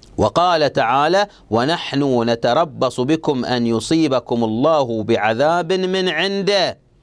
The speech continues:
وحكى تعالى في كتاب إهلاك الفرق الذين كفروا به:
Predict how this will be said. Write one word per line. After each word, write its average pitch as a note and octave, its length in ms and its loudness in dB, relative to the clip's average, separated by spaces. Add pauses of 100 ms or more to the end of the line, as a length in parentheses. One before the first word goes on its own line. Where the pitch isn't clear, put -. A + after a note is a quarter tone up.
(680)
وحكى F3 400 0
تعالى D#3+ 440 0
في C#3+ 180 0
كتاب D#3 460 -2
إهلاك D3+ 600 0
الفرق - 1160 -4
الذين C#3+ 400 2
كفروا E3 420 0
به: D#3+ 240 0